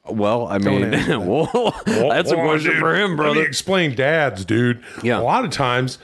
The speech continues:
Speaker 2: dads get angry, brother. And this was pre-cell phone era, dude, because
Speaker 1: Yeah.
Speaker 2: after cell phones,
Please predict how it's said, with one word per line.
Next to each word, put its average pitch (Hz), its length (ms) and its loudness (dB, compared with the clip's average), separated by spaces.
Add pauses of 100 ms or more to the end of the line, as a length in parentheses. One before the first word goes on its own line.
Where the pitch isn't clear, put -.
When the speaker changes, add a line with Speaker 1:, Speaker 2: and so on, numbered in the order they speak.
(140)
Speaker 2:
dads 147 320 -2
get 120 200 -2
angry, 131 380 2
brother. 135 420 0 (540)
And 120 200 -2
this 214 240 0
was 143 140 -2
pre-cell 185 520 0
phone 151 300 0
era, 113 320 2
dude, 123 320 0
because 107 220 -4
Speaker 1:
Yeah. 107 80 2
Speaker 2:
after 151 320 -2
cell 175 260 0
phones, 127 400 0